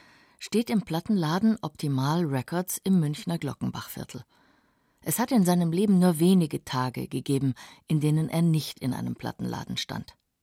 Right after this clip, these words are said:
Früher kam er als Käufer, seit vielen Jahren nun als Mitarbeiter.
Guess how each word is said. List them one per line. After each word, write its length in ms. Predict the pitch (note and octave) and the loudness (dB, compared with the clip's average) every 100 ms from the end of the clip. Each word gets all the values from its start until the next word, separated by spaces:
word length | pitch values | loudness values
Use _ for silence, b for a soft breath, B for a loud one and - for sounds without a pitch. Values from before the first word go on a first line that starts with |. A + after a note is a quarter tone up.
| _ _ | _ _
Früher 400 | - D3+ D3 C3 | -8 0 2 0
kam 280 | - A#2+ B2+ | -4 -4 -4
er 240 | B2 - | -8 -10
als 180 | B2 - | -12 -8
Käufer, 400 | - C#3 G#3+ A3+ b b b b b | -4 -2 -2 -6 b b b b b
seit 240 | E3+ E3+ | -4 0
vielen 240 | B3 C#4+ | 0 2
Jahren 340 | G3+ C#3 D#3 F#3 | 2 2 2 2
nun 200 | D#3 E3 | 2 0
als 300 | - D#3+ - | -2 -6 -4
Mitarbeiter. 680 | D3 - - - - - - | -4 -4 -10 -10 -10 -10 -14